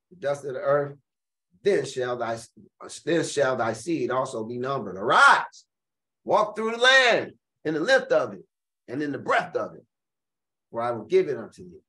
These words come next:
And Abram removed his tent and came and dwelt in the plain of Mamre, which is in Havilah, and built there an altar unto Yahuwah." And so here it is, he's on the move again,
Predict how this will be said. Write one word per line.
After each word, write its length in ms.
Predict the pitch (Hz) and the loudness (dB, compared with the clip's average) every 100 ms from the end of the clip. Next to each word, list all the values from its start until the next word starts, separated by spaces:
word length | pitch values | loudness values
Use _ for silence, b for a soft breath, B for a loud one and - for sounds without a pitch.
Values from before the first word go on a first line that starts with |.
| _ | _
And 100 | - | -12
Abram 300 | 120 127 120 | -6 -4 -4
removed 340 | 107 113 156 135 | -6 -4 -4 -6
his 120 | 127 | -12
tent 300 | - 113 113 b b _ | -10 -8 -8 b b _
and 100 | 95 | -14
came 280 | - 135 131 | -4 -2 -2
and 100 | 107 | -2
dwelt 280 | 120 117 110 | -2 -2 -2
in 60 | |
the 80 | 104 | -10
plain 300 | - 113 104 | -8 -8 -6
of 80 | 101 | -4
Mamre, 440 | 156 165 135 113 | 0 0 0 -4
which 220 | 110 110 | -6 -8
is 220 | 101 104 107 | -10 -12 -10
in 120 | 110 | -10
Havilah, 540 | 117 156 139 98 82 - _ _ _ _ _ _ _ _ _ _ _ _ | -2 0 0 -2 -12 -16 _ _ _ _ _ _ _ _ _ _ _ _
and 140 | 190 147 | 0 2
built 300 | 113 104 _ - | -2 -4 _ -8
there 220 | 110 107 | -6 -4
an 100 | 120 | -2
altar 340 | 123 113 101 | -2 -4 -10
unto 220 | 90 92 95 | -14 -12 -10
Yahuwah." 460 | 92 120 98 82 _ _ b b | -8 -6 -8 -10 _ _ b b
And 120 | - - | -10 -2
so 160 | 131 | 0
here 180 | 143 139 | 0 2
it 80 | 135 | 2
is, 180 | 131 120 | 2 0
he's 280 | 127 123 | -4 -4
on 140 | 113 120 | -4 -4
the 40 | |
move 260 | 117 123 123 | 0 0 0
again, 460 | 113 107 110 113 | -4 -8 -10 -12